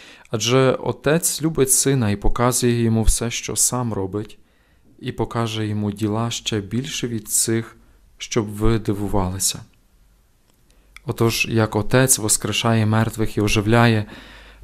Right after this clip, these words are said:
так і Син, кого хоче, оживляє. Адже Отець не судить нікого, але весь суд дав Синові, щоб усі шанували Сина, як шанують Отця.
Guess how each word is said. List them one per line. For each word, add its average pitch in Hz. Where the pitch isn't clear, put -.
так 123
і 127
Син, 143
кого 113
хоче, 127
оживляє. 98
Адже 110
Отець 120
не 120
судить 117
нікого, 107
але 110
весь 113
суд 110
дав 101
Синові, 107
щоб 107
усі -
шанували 104
Сина, 104
як 98
шанують 104
Отця. 107